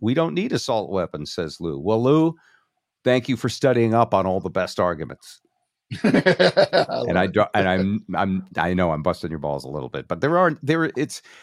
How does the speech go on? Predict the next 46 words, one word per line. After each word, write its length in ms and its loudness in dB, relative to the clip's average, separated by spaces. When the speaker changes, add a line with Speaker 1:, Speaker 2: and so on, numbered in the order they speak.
Speaker 1:
there 120 -2
are 20 0
certain 300 -8
things 340 0
like 160 -16
abortion 540 -4
and 180 -14
gun 240 0
laws 500 0
and, 380 -12
uh, 40 -16
d-, 120 -10
just 300 0
Speaker 2:
Yeah, 200 -8
I 20 -4
mean, 160 -4
there's, 320 -2
there's, 300 -8
there's 260 -4
hot 260 -4
button 240 -4
issues 380 -6
that 140 -8
we, 240 -6
that 120 4
are 120 4
used 340 -4
to 80 -4
divide 400 -4
us 160 -14
as 140 -12
a 60 -8
nation. 460 -12
Speaker 1:
Well, 340 2
Speaker 2:
You 120 -4
Speaker 1:
and 180 0
Speaker 2:
know? 60 2
Speaker 1:
in 100 4
addition 460 -2
to 160 -6
that, 400 -6
the 80 -6
conversation 1160 -2
never 260 0
seems 600 -6
to 420 -12